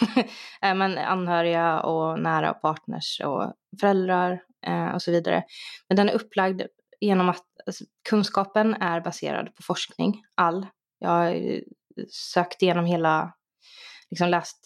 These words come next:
jättemånga forskningsrapporter och så har jag gjort det jätteti-, alltså, lättillgängligt för läsaren.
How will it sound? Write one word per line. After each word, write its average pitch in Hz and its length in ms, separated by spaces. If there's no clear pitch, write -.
jättemånga 170 640
forskningsrapporter 180 1040
och 180 160
så - 120
har 185 60
jag 180 160
gjort 170 220
det 160 60
jätteti-, 160 640
alltså, 160 160
lättillgängligt 156 920
för 156 140
läsaren. 160 500